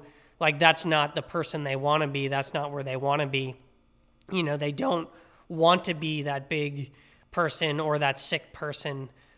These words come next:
Um, you know, they are looking to change, um, yet they, they really, like, identify with that, like, you know, uh, bigger personality and even call themselves it. So tip number one for me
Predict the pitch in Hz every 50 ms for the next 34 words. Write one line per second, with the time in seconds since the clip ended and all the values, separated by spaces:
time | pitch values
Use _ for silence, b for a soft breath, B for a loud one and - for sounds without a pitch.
0 | b b 156 143 135 139 139 147 151 143 139 147 147 139 139 151 156 156 151 147
1 | 147 147 - 156 139 - 143 139 - - 156 143 139 135 131 131 131 127 - -
2 | - - b b b b b b b 147 143 139 139 151 156 151 147 - 156 143
3 | 147 151 147 147 139 139 143 139 156 170 180 170 160 160 147 147 143 139 135 -
4 | 135 135 135 151 151 151 151 143 - - 147 135 131 131 135 135 - 139 147 147
5 | 139 135 131 131 - - - - b b b b b b b b - 151 143 131
6 | 127 120 120 120 - - - - 147 139 131 131 131 135 135 151 143 147 143 135
7 | 135 - 165 156 - - 156 147 135 139 143 143 143 139 139 139 147 139 143 139
8 | 135 - - 185 190 202 175 147 139 135 - - 135 131 135 127 139 131 131 -
9 | - - 165 156 151 147 135 - b b b b b b b b b b b _
10 | _ _ _ _ _ - - 240 262 220 214 226 214 220 220 202 185 170 156 165
11 | 190 214 214 196 - - 170 151 151 160 180 202 190 170 151 147 139 -